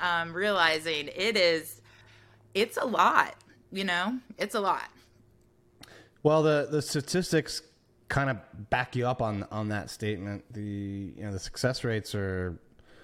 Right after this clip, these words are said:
Speaker 2: almost in the single digits, um, overall for agents that, you know, go out and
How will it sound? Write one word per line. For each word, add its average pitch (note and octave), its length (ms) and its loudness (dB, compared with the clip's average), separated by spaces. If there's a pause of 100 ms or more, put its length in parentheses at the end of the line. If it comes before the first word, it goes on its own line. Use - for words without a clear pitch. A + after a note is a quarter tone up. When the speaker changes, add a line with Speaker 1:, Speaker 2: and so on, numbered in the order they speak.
(180)
Speaker 2:
almost F3 640 0
in C3+ 240 0
the A2+ 100 -2
single A#2+ 300 -2
digits, F2+ 880 -6
um, F#2+ 420 -2
overall G#2 680 0 (320)
for F#2 880 -2
agents G#2 640 -6
that, F#2+ 480 -2 (880)
you F#2+ 100 -6
know, F#2 160 -4
go G2 200 -2
out F#2 320 0 (140)
and F2+ 600 -10